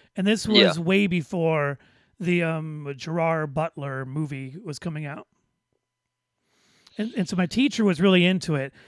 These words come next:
Speaker 1: and she would play the, the music, 'cause I think she saw, uh, the, the play in Toronto.
Speaker 2: Oh, wow. Okay.
Speaker 1: And, and so, like, it was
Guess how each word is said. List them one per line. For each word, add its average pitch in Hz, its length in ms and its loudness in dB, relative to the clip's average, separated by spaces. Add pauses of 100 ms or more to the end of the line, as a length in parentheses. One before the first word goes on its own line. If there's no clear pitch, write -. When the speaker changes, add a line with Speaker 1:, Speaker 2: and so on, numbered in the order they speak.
(180)
Speaker 1:
and 165 200 0
she - 140 -4
would 185 220 2
play 175 320 2
the, 151 340 -2
the 156 100 -4
music, 170 360 -2
'cause 170 80 -4
I 160 40 -2
think 190 200 -4
she 190 180 -2
saw, 165 400 2 (480)
uh, 160 300 2
the, 147 180 -6
the 151 120 -6
play 170 560 2 (360)
in 165 180 0
Toronto. 170 680 -2 (760)
Speaker 2:
Oh, 113 100 6
wow. 101 280 2
Okay. 110 280 4 (560)
Speaker 1:
And, 175 580 0
and 170 280 -2
so, 175 520 2
like, 170 260 -4
it 196 120 2
was 196 400 2